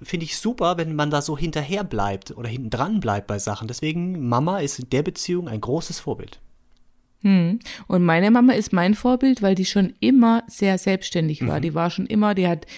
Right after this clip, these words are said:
Speaker 2: äh, ihren Führerschein mit achtzehn gemacht, ist mit achtzehn ausgezogen oder sogar schon früher, ähm, hat schon immer gearbeitet. Ähm, auch als ich dann auf der Welt war, hat die ja nicht aufgehört und ist dann nach einem halben Jahr schon wieder zurück in ihr Berufsleben.
Speaker 1: Ui, ein halbes Jahr ist aber
Speaker 2: Ähm,
Speaker 1: früh,
Speaker 2: klar,
Speaker 1: ne?
Speaker 2: sie wär,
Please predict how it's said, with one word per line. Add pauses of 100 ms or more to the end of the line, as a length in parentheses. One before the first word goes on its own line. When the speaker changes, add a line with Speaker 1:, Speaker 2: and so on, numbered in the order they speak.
(420)
Speaker 2:
äh,
ihren
Führerschein
mit
achtzehn
gemacht,
ist
mit
achtzehn
ausgezogen
oder
sogar
schon
früher, (480)
ähm,
hat
schon
immer
gearbeitet.
Ähm,
auch
als
ich
dann
auf
der
Welt
war,
hat
die
ja
nicht
aufgehört
und
ist
dann
nach
einem
halben
Jahr
schon
wieder
zurück
in
ihr
Berufsleben.
Speaker 1:
Ui,
ein
halbes
Jahr
ist
aber
Speaker 2:
Ähm,
Speaker 1:
früh,
Speaker 2:
klar,
Speaker 1:
ne?
Speaker 2:
sie
wär,